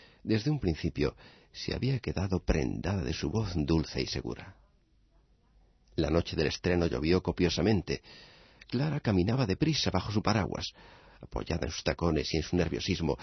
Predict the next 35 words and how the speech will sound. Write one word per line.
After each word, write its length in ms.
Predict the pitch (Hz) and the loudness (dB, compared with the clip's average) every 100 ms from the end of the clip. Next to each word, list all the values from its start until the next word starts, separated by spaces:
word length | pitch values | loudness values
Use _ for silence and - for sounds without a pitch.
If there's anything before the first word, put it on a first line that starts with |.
| - - | -10 -2
dejando 320 | 113 165 165 | 0 0 -2
tras 220 | 151 143 | -2 0
de 80 | 104 | 0
sí 140 | - | 0
una 180 | 147 95 | 2 2
estela 380 | 82 - 117 98 | 0 2 4 4
de 80 | 87 | 4
miradas. 520 | 80 71 50 - - _ _ _ _ _ _ _ _ _ _ _ _ | 2 0 -4 -12 -14 _ _ _ _ _ _ _ _ _ _ _ _
El 200 | - - | -6 -6
teatro 460 | - 80 85 78 | -2 -2 0 -2
en 80 | 78 | 0
el 120 | 69 | -2
que 80 | - | -4
actuaban 520 | 73 - 80 78 71 - - - - - | -6 0 2 2 -2 -6 -18 -20 -20 -16
no 260 | - 139 170 | -4 0 0
era 120 | 190 | 0
ni 100 | 180 | 2
muy 140 | 135 87 | 4 4
grande, 540 | 113 135 73 50 92 - - | 4 4 2 -2 -10 -16 -8
ni 160 | 67 | -6
muy 160 | 58 95 | 2 2
elegante, 580 | 71 - 87 78 - 62 - - | 2 0 -2 0 -4 -6 -10 -8
ni 120 | - 87 | 0 4
muy 160 | 82 | 4
conocido. 600 | 78 73 - 67 50 - - _ _ _ _ _ _ _ _ | 4 0 0 -4 -6 -10 -16 _ _ _ _ _ _ _ _
Apenas 360 | 117 175 180 - | -2 0 -2 0
se 100 | 107 | 0
dio 120 | 80 | 2
cuenta 340 | 95 98 90 | 4 4 2
de 100 | 87 | 0
que 100 | - | 0
la 120 | 71 | 0
obra 180 | 80 80 | 0 0
había 160 | 73 73 | 0 0
empezado 540 | 73 85 - 73 73 | -2 -2 0 0 -2